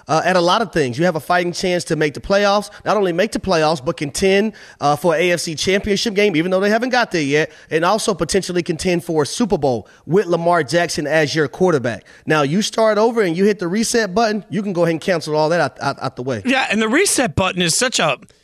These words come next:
Speaker 2: stupid concept for most teams. Like, the idea in a world where over the four-year period, eighteen to twenty-two, Mike Tannenbaum tweeted this out, fifty-six quarterbacks drafted,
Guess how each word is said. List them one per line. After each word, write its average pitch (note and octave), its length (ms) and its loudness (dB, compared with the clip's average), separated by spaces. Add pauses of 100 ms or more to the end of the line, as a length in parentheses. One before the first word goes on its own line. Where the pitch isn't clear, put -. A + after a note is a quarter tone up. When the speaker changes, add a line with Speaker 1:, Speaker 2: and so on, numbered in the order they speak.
(160)
Speaker 2:
stupid - 840 -2
concept C#3 540 0
for D3 100 -4
most C#3 380 0
teams. G2 380 -4
Like, G3 240 -2 (260)
the B3 220 0
idea A3+ 560 0
in F#3 160 -2
a G#3+ 80 0
world B3 400 2
where F#3+ 320 2
over F#3+ 240 2
the E3 260 0
four-year G3+ 400 0
period, D#3+ 320 0
eighteen D#3+ 340 -2
to D3 100 -2
twenty-two, D3 440 -2
Mike C3+ 260 0
Tannenbaum B2+ 440 0
tweeted C3+ 320 -2
this B2 220 0
out, A#2+ 160 -4
fifty-six D#3 580 -2
quarterbacks D3 580 -2
drafted, C#3 440 -2